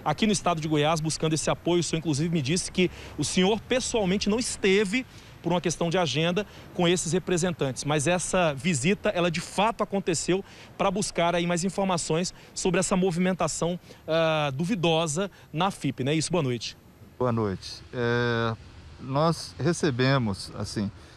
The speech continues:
Speaker 2: religiosos aqui do estado de Goiás que não concordavam com a, com essa movimentação e aplicação vultosa de dinheiro, aplicação do dinheiro com desvio de finalidade, procuraram o Vaticano.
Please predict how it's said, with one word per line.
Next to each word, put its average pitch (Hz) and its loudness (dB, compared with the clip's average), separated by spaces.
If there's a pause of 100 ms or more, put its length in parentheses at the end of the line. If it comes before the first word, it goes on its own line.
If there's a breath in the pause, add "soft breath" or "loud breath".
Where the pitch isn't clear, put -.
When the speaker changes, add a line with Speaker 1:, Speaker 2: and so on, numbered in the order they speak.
(160 loud breath)
Speaker 2:
religiosos 170 4
aqui 180 2
do 175 2
estado 131 0
de 120 -4
Goiás 101 -2 (640 loud breath)
que 143 -2
não 175 2
concordavam 131 2 (120)
com 131 0
a, 120 0
com 123 0
essa 120 0
movimentação 127 0
e 143 2
aplicação 147 0 (760 loud breath)
vultosa 147 2
de 131 -2
dinheiro, 131 2
aplicação 135 2 (120)
do 127 0
dinheiro 123 2 (420 loud breath)
com 160 2
desvio 143 4
de 127 -2
finalidade, 131 2
procuraram 185 2
o 180 0
Vaticano. 139 0